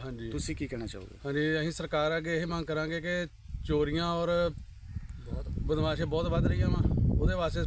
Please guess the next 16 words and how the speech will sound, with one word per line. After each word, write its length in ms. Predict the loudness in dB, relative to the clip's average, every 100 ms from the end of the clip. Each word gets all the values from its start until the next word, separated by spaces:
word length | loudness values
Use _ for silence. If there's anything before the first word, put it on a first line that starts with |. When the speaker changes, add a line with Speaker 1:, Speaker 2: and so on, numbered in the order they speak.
| 0
Speaker 1:
ਪਿੰਡਾਂ 240 | 0 0
ਦੇ 60 | 2
ਵਿੱਚ, 200 | 0 -2
ਹਰ 220 | -2 -2
ਪਿੰਡ 240 | 0 0
ਦੇ 100 | 0
ਵਿੱਚ 240 | 0 0 2 2 2 0 2 2 2 4 4
ਸੀ 140 | 4 4
ਸੀ 140 | 4
ਟੀ 100 | 4
ਵੀ 140 | 2 2
ਕੈਮਰੇ 260 | 4 4
ਜ਼ਰੂਰ 340 | 2 2 2 2
ਲੱਗਣੇ 280 | 0 0 0
ਚਾਹੀਦੇ 340 | 0 0
ਆ 80 | 0